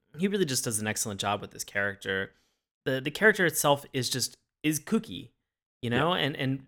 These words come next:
Speaker 1: we'll get into a little bit more, uh, you know, why he's so crazy and sort of what, what the, the method is to his madness and,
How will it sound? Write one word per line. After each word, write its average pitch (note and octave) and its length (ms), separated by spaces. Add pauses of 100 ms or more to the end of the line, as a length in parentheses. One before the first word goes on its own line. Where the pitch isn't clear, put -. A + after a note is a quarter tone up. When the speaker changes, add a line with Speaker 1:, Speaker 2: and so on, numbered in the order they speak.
(120)
Speaker 1:
we'll F3 160
get F#3+ 140
into F3 460
a C#3+ 60
little C#3+ 220
bit C3+ 160
more, C3 540 (100)
uh, - 260 (720)
you A#2+ 80
know, A2 260
why C3 300
he's B2+ 280
so B2 160
crazy A#2+ 540
and G#2+ 140
sort A2 220
of G#2 120
what, B2+ 240
what B2+ 200
the, A2+ 280
the A#2 60
method B2 400
is A#2 220
to A#2 120
his G#2+ 160
madness A2+ 560
and, G2+ 220